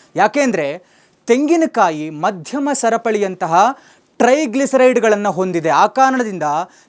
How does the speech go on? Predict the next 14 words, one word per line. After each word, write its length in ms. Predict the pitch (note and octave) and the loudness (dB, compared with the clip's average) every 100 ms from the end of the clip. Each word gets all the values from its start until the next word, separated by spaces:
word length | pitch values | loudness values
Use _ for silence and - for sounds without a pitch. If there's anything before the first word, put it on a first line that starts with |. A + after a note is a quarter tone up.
| D3+ | -6
ನಿಮ್ಮ 400 | F3+ D4 E4+ D#4+ | -2 0 4 4
ದೇಹಕ್ಕೆ 600 | A#3 F#3 D#3+ _ G#3 E3 | 2 -2 -8 _ -8 -4
ಯಾವುದೇ 480 | F3 A3 C#4 D#4+ | -2 0 0 2
ಅಪಾಯವನ್ನ 640 | D#4+ A3+ - G3+ F3+ D#3+ G3 | 2 0 -2 -4 -4 -10 -12
ಉಂಟು 300 | - G3 G3 | -12 -10 -8
ಮಾಡೋದಿಲ್ಲ. 580 | E3+ D#3+ D#3+ C#3 B2 - _ _ _ _ | -6 -6 -8 -10 -14 -18 _ _ _ _
ತೆಂಗಿನಕಾಯಿ 460 | G#3+ B3+ C#4 C4+ A#3+ | -2 0 0 0 0
ತಿನ್ನೋದ್ರಿಂದ 420 | B3 B3 B3 A#3+ C4+ | 0 0 0 4 2
ಕೊಲೆಸ್ಟ್ರಾಲ್ 540 | C4+ A3 A3+ A3+ A#3 G3+ | 2 0 0 0 0 0
ಹೆಚ್ಚಾಗುತ್ತೆ 500 | G3+ - F#3+ G#3+ A3 | -2 0 0 0 -4
ಅನ್ನುವಂಥ 260 | G#3 G3+ | -6 -6
ಭಯ 260 | F#3+ F3+ G#3 | -2 2 2
ಇನ್ಮೇಲೆ 240 | F#3+ F#3 | 0 -4
ಬಿಟ್ಬಿಡಿ. 540 | D#3 G3+ - C4 C4+ | -2 -2 2 2 2